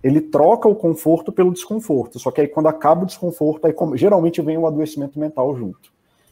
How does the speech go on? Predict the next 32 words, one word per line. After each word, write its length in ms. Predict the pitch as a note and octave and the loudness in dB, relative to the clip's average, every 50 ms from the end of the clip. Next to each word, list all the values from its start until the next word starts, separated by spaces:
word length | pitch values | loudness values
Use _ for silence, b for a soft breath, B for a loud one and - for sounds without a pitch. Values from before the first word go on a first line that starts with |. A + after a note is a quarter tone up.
| _ _ | _ _
Porque 220 | - A#2 - - C3+ | -16 -10 -4 -2 0
aí 100 | C3+ C#3 | 0 0
você 160 | C3+ - D3 | -2 -6 -8
quer. 460 | D3 - C#3+ E3 F#3+ F3+ E3+ D#3+ - _ _ _ _ _ _ _ _ _ _ _ _ _ _ _ _ _ - | -6 -4 -4 -2 -2 -2 -4 -6 -10 _ _ _ _ _ _ _ _ _ _ _ _ _ _ _ _ _ 2
Cara, 340 | G3+ F3 C3+ A#2+ A2+ - - | 4 4 4 4 2 2 2
eu 120 | D3 D#3 D#3 | 0 2 2
já 140 | F#3+ F#3+ | 2 2
trabalhei 480 | F#3+ G#3 G#3+ G#3 A3 F3 C#3 C#3 D#3+ E3 | 2 2 2 4 4 4 4 2 2 2
em, 260 | C#3+ A#2+ A2 G#2+ - - | 0 0 -4 -6 -8 -10
em 680 | A2+ A2+ A2 G#2+ G#2+ G#2 G2+ G2 G2 F#2+ F#2 F2+ - _ _ _ _ _ _ _ _ _ _ _ _ _ _ - | -10 -8 -8 -8 -8 -8 -8 -8 -8 -10 -12 -14 -16 _ _ _ _ _ _ _ _ _ _ _ _ _ _ -2
hospitalização 720 | C#3 C3 - - - C#3 B2+ A2+ C3 B2+ - - C3 B2 | -2 -2 -2 0 0 2 4 4 4 2 2 2 0 0
de 80 | A#2+ C3 | 0 -2
transtorno 480 | - C#3 C3+ B2 - C#3 B2+ A2+ B2+ A#2+ | 0 -2 -2 0 0 -2 -2 0 0 0
grave, 380 | A2 A2+ G#2+ G2+ F#2+ E2+ G2 G2+ | 2 2 2 2 0 -2 -4 -4
né? 120 | A#2 C#3 | -4 -2
Que 100 | - - | 0 0
é 40 | C#4 | 0
um 120 | C4 C#4+ | 2 2
lu-, 80 | C4+ - | 2 2
é 80 | F3+ | 2
um 60 | A#3+ C4+ | 2 2
dos 100 | C4 B3+ | 0 0
lugares 260 | A3 G#3 G#3 F3+ D3+ | 2 2 4 4 4
mais 200 | D#3 F3+ G#3+ A3+ | 2 2 0 0
desconfortáveis 760 | A3+ - - G3+ G3 - F#3+ D#3 - - B2+ A2 G#2+ G#2+ - | -2 -6 -6 -6 -2 0 -2 -2 0 2 0 0 0 -2 -4
que 80 | A#2+ | -4
eu 40 | G#2+ | -2
já 100 | G#2 A2 | -2 -2
vi 100 | G2+ G#2+ | -2 -2
na 80 | A2 G#2+ | -6 -6
minha 180 | G#2+ G#2+ G2+ | -4 -6 -6
vida. 300 | E2+ F#2+ F#2 F2+ G2 G#2 | -6 -8 -10 -12 -12 -16